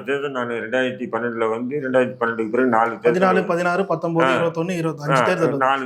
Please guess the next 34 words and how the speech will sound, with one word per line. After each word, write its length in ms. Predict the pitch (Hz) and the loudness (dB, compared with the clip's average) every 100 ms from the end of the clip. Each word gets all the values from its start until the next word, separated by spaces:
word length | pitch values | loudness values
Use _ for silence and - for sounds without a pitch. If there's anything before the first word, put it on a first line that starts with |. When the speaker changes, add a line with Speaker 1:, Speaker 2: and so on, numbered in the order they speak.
| 113 | -2
Speaker 1:
தேர்தல்ல 380 | 139 139 147 135 | -2 0 -2 0
நான் 120 | 127 120 | 0 0
வந்து 160 | 127 117 | 2 2
வாக்களிச்சிருக்கேன். 800 | 120 123 104 - 95 92 98 127 - | 2 -2 -6 -12 -20 -10 -8 -8 -4
அப்ப 260 | - 151 160 147 | 0 4 6 6
எனக்கே 440 | 147 147 - 190 202 131 | 2 -4 2 2 2 0
இந்த 140 | 123 110 | -2 0
நிலை 180 | 113 104 - _ _ - | 0 0 -2 _ _ -8
இப்படின்னு 380 | 101 101 110 101 | -2 2 2 0
சொன்னா, 240 | 90 95 107 120 - _ _ | -6 0 0 0 -6 _ _
இப்ப 160 | - 143 110 | 2 4 6
பாமர 320 | 151 190 202 151 | 6 6 2 2
மக்கள் 300 | 123 107 95 | 2 4 4
எத்தனையோ 320 | 95 127 156 139 | 4 4 4 4
பேர் 180 | 123 104 | 2 0
இருப்பாங்க, 360 | 92 98 87 - | -2 -6 -6 -8
அவங்களுக்கு 340 | 101 98 87 - | -2 0 2 4
ஃபார்ம் 240 | 107 120 113 | 4 4 0
என்னன்னு 420 | 117 113 113 101 | 0 0 -2 -2
தெரியும். 200 | 98 90 | -2 2
நிறைய 160 | 101 113 | 4 4
பேர் 160 | 135 135 | 4 4
ஃபார்ம் 280 | 113 139 127 | 2 2 -2
எப்படி 200 | 117 135 123 | -4 0 4
வாங்கணும்னு 440 | 117 143 139 135 127 | 4 2 -2 -6 -2
கூட 120 | 131 - | -2 0
தெரியல 280 | 107 101 87 | -2 0 -6
அவங்களுக்கு, 320 | - - - 127 | -6 -16 -6 0
புரியுதுங்களா? 440 | 107 104 95 95 - _ _ - - - - | 0 0 -4 -6 -8 _ _ -20 -20 -12 -4
அப்ப 260 | - 123 143 | 2 6 6
அவங்களுடைய 500 | 139 165 175 165 151 131 | 6 4 6 8 6 6
நிலை 180 | 139 160 147 | 4 4 2
எல்லாம் 220 | 131 139 117 | 2 0 -2
என்ன 160 | 101 | -4